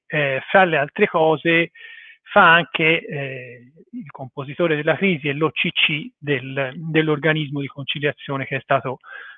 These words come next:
istituito presso il Tribunale di Firenze. Il nostro intervento, ehm, si intitola Temi e prospettive della legge tre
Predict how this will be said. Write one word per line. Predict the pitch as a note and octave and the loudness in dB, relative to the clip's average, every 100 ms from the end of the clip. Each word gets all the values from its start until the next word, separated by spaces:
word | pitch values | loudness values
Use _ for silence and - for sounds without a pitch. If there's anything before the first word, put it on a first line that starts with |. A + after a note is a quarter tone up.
| _ | _
istituito | F3 - E3+ D3 C3 C3+ | -6 -2 -4 -2 -4 -4
presso | C#3 B2+ - C#3 C#3+ | -2 -2 -4 -6 -6
il | C#3 A#2+ | -8 -12
Tribunale | - C#3 C3+ B2+ B2+ | -10 -6 -4 -2 -2
di | B2 | -4
Firenze. | B2+ C3 A#2+ A2+ A2 - - _ _ - - - - | -8 -6 -6 -6 -12 -16 -16 _ _ -18 -18 -20 -2
Il | - A3+ | 4 8
nostro | C#4 D#4 - B3+ B3+ - - | 8 6 6 8 8 6 -4
intervento, | G#3+ G#3 B3 A3+ G#3+ G#3+ - A3+ A3+ A3 _ _ _ | -2 4 6 8 6 6 4 6 6 4 _ _ _
ehm, | F#3+ F#3+ F#3 F#3 F#3 A#3 A#3+ _ | 2 6 4 2 -6 -14 -20 _
si | - G#3+ A3 _ _ _ | -6 -6 -6 _ _ _
intitola | - G3+ G#3 G3+ G3 F#3+ | -6 -2 0 4 4 4
Temi | - G#3 G3 | 6 4 6
e | F#3+ - | 2 2
prospettive | G3+ G3 - F#3 F3 - E3 D3+ D3+ | 0 0 0 0 0 -8 -8 -4 -4
della | D#3+ F3 D3+ | -2 0 0
legge | D#3+ D#3+ C3 C3+ C#3+ E3 - | 0 -4 -6 -8 -8 -8 -4
tre | F#3+ D#3+ D#3 - | 0 2 0 -6